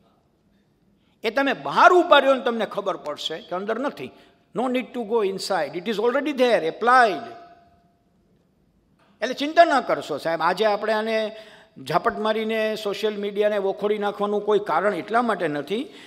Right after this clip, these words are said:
કે આપણા માટે થઈને સુંદર મજાની વાત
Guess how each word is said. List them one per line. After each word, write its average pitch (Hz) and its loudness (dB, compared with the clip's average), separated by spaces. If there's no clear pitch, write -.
કે 202 0
આપણા 208 4
માટે 240 4
થઈને 220 0
સુંદર 220 6
મજાની 185 2
વાત 147 2